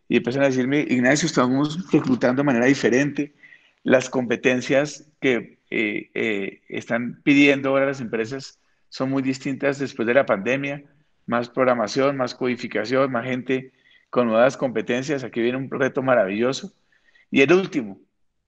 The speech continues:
es la prestación de servicios y venta de servicios a través de plataformas, o lo que llamamos e-commerce. E-commerce no es entrar a una página a comprar algo, e-commerce es logística,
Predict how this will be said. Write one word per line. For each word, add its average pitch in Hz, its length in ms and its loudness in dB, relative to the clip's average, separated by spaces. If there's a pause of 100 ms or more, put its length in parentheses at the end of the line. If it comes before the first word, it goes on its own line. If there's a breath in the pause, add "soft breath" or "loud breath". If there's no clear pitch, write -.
(360)
es 139 360 0
la 151 160 -2
prestación 127 480 -8
de 131 40 -8
servicios 127 760 -6
y 127 160 2
venta 120 320 2
de 123 60 -2
servicios 113 480 -4
a 107 100 0
través 92 200 0
de 98 80 -2
plataformas, 101 720 -4
o 113 40 -10
lo 110 140 -10
que 107 80 -2
llamamos 95 360 -6
e-commerce. - 500 -16 (720)
E-commerce 185 520 2
no 202 100 0
es 196 80 2
entrar 190 160 4
a 190 80 4
una 190 60 2
página 190 240 2
a - 40 -8
comprar 113 260 2
algo, 107 260 4
e-commerce 120 440 -6
es 117 120 -6
logística, 123 720 -6